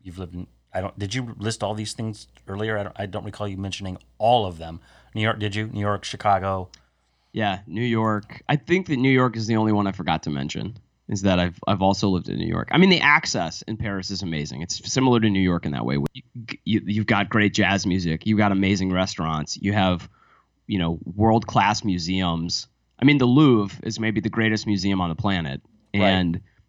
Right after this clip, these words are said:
Speaker 2: it's just in downtown Paris. And
Speaker 1: Mm-hmm.
Speaker 2: for the price of a ticket, which is, like, I don't know, twenty-five bucks or something, you can go in and spend the whole day with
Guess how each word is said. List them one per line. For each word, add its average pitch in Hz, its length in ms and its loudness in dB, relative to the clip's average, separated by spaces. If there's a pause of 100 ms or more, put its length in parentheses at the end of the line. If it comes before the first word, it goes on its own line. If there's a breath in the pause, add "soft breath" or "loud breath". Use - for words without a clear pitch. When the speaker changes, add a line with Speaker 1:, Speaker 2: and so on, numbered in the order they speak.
(200)
Speaker 2:
it's 107 140 -2
just 123 240 2
in 104 120 2
downtown 92 440 2
Paris. 80 500 -2 (100)
And 95 160 0
Speaker 1:
Mm-hmm. 98 80 -10
Speaker 2:
for 95 220 2
the 95 140 -4
price 101 380 2
of 87 340 -2 (140)
a 110 40 -2
ticket, 107 440 0
which - 120 -6
is, 95 140 -8
like, 82 260 -2 (220)
I 98 60 -8
don't 90 120 -2
know, 82 200 0 (280)
twenty-five 92 520 2
bucks 87 260 0
or 85 80 -4
something, 85 300 -2
you 95 100 4
can 98 160 0
go 92 220 2
in 92 100 2
and 85 100 -2
spend 90 240 -2
the 90 60 0
whole 95 220 0
day 87 400 0 (640 soft breath)
with 95 260 0